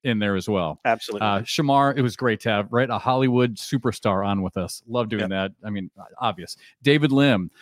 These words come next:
Speaker 1: we got, we got some really good conversation out of him. I mean, he
Speaker 2: Yes.
Speaker 1: talked, he talked about how important his race is to him and how much he's trying to be a trailblazer in Hollywood.
Speaker 2: Yes.
Speaker 1: Um, you know, on, on, on the race side of things. I thought that was a really honest and open conversation.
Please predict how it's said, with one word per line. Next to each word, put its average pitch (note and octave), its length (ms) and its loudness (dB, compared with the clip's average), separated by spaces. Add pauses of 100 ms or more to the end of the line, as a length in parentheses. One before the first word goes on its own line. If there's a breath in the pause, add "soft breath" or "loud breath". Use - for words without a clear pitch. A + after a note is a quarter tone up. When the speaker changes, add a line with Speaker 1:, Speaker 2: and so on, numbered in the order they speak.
(100)
Speaker 1:
we E3 80 4
got, A3 120 0
we C4 120 -6
got C#4+ 100 -2
some A3+ 100 2
really A3 160 0
good G3+ 120 0
conversation F3+ 520 0
out B2 140 4
of F#2+ 60 -2
him. F#3+ 160 2
I A#2 60 6
mean, A#2+ 100 4
he D3+ 60 2
Speaker 2:
Yes. G3 80 0
Speaker 1:
talked, E3 260 0
he E3+ 140 -4
talked D#3+ 240 -2
about C#3+ 180 0
how E3 140 0
important D3 420 -2
his D3 160 -2
race D3+ 320 -2
is G#2 140 -6
to F#2 100 -6
him D#2+ 260 -8 (320 soft breath)
and A2+ 100 0
how A#2 120 2
much C#3+ 220 0
he's D3 180 -2
trying C#3 160 0
to C3+ 80 0
be C3 100 0
a C3 60 0
trailblazer A#2 640 0
in A#2 80 -2
Hollywood. A2 500 0
Speaker 2:
Yes. B2 60 -4 (440)
Speaker 1:
Um, A2+ 360 -2
you B2 100 0
know, A#2+ 140 -2
on, A#2 460 -6
on, B2+ 260 -2
on B2 120 -2
the C3+ 80 0
race F3 200 0
side F#2+ 200 0
of E2+ 80 -10
things. F2+ 240 -6
I A#2 80 -4
thought D3+ 160 0
that D#3 80 -2
was B2 160 -6
a A2+ 40 -2
really A#2+ 240 0
honest A#2 320 -2
and A2 100 0
open G#2+ 240 -2
conversation. A2 600 -4